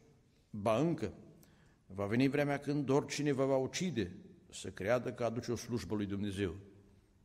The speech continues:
Aici se face referire la prigonirea pe fond religios. De regulă, aceasta a produs cele mai mari victime. Să ne amintim de Apostolul Pavel, care,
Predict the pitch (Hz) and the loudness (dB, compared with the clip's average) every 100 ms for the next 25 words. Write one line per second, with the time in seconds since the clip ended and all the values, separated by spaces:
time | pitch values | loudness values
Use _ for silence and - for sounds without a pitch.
0 | _ _ 110 - 110 117 117 110 123 120 | _ _ -8 -6 -4 -4 -4 -6 -6 -4
1 | 120 113 - 110 104 117 113 107 - - | -2 -2 -2 -2 0 4 4 4 -4 -18
2 | - 98 120 113 104 101 101 120 - - | -12 -6 -2 0 0 0 0 0 0 -12
3 | - - - - - - - _ _ _ | -16 -20 -18 -20 -20 -20 -20 _ _ _
4 | _ _ _ - - 95 117 117 120 117 | _ _ _ -20 -8 0 4 4 4 6
5 | 110 107 - - 117 - 175 147 - 95 | 4 0 -8 -6 -4 0 0 0 -4 -6
6 | - - - - 107 104 - 117 113 117 | -8 -18 -20 -10 -6 -6 -6 -2 0 -2
7 | - 131 120 113 110 113 98 - - 95 | -2 -2 0 -2 0 0 -2 -4 -4 -4
8 | 87 - - - _ _ _ _ _ _ | -6 -14 -20 -20 _ _ _ _ _ _
9 | _ _ _ _ _ _ _ _ _ _ | _ _ _ _ _ _ _ _ _ _
10 | _ - 123 143 139 175 147 143 143 139 | _ -2 2 4 4 2 2 2 0 0
11 | 131 143 147 135 131 131 127 123 | 2 0 0 -2 -4 -4 -2 -2